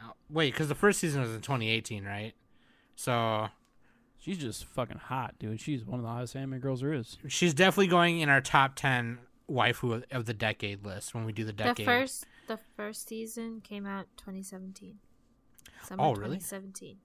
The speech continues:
Speaker 3: Yep.
Speaker 1: Oh, okay. Damn, I
Speaker 3: It, it
Speaker 1: didn't
Speaker 3: probably,
Speaker 1: realize.
Speaker 3: it probably didn't come out on Netflix till twenty eighteen.
Speaker 2: Well, it's, it's, it is available in Japan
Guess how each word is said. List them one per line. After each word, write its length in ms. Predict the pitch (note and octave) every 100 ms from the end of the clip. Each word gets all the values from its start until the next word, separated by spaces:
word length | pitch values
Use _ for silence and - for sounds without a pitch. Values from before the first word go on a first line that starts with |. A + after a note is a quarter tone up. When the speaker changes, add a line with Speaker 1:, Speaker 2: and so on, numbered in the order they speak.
| -
Speaker 3:
Yep. 100 | F#3+
Speaker 1:
Oh, 200 | B2 G#2+
okay. 280 | G#2 G2 G2+ -
Damn, 200 | - A#2
I 40 | A2
Speaker 3:
It, 40 | A2
it 120 | B3 A#3+
Speaker 1:
didn't 100 | B2
Speaker 3:
probably, 420 | B3 B3+ B3 B3+
Speaker 1:
realize. 140 | B3+ -
Speaker 3:
it 140 | A3+ A3
probably 320 | G#3+ G#3+ A3+
didn't 300 | A3+ G#3 F3+
come 200 | - G3+
out 160 | F#3 -
on 140 | F#3+
Netflix 440 | F3+ - - F#3 -
till 140 | -
twenty 340 | - - - G3+
eighteen. 360 | F#3+ - - - _ -
Speaker 2:
Well, 260 | E3+ E3
it's, 300 | E3 E3+ - -
it's, 260 | E3+ - -
it 140 | E3+
is 160 | G3 F3
available 420 | D3+ E3 D#3 D3
in 80 | C3+
Japan 720 | - - D#3+ C#3+ A#2 G#2+